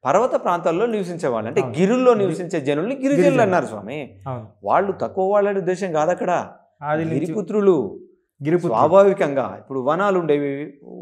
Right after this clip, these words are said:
Speaker 1: వనవాసి అంటారు,
Speaker 2: అవును.
Speaker 1: వనాల్లో నివసించే వాళ్ళని. ఇంకా కొన్ని కొత్త సంస్థలు వచ్చి వీళ్ళు, వీళ్ళందరినీ పూర్తిగా వనవాసులనే చేసేస్తున్నాయి. వీళ్ళు మూలవాసులని చెప్పట్లేవు.
Speaker 2: అవును.
Speaker 1: ఇప్పుడు కూడా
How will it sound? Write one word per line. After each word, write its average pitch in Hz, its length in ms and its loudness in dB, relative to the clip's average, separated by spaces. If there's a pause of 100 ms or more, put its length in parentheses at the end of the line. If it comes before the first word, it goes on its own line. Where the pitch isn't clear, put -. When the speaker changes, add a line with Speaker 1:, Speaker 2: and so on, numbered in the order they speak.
(180)
Speaker 1:
వనవాసి 175 480 4
అంటారు, 131 320 0
Speaker 2:
అవును. 127 200 -2
Speaker 1:
వనాల్లో 156 320 2
నివసించే 113 400 -6
వాళ్ళని. 107 360 -8 (360)
ఇంకా 170 140 -6
కొన్ని 180 280 -2
కొత్త 175 280 -2
సంస్థలు 208 420 -6
వచ్చి 202 200 -8
వీళ్ళు, 196 280 -4
వీళ్ళందరినీ 175 920 -6 (380)
పూర్తిగా 220 280 -2
వనవాసులనే 226 540 -4
చేసేస్తున్నాయి. 180 640 -4
వీళ్ళు 160 200 -6
మూలవాసులని 196 680 0
చెప్పట్లేవు. 170 460 -2 (640)
Speaker 2:
అవును. 127 180 -8
Speaker 1:
ఇప్పుడు 151 180 -2
కూడా 165 420 2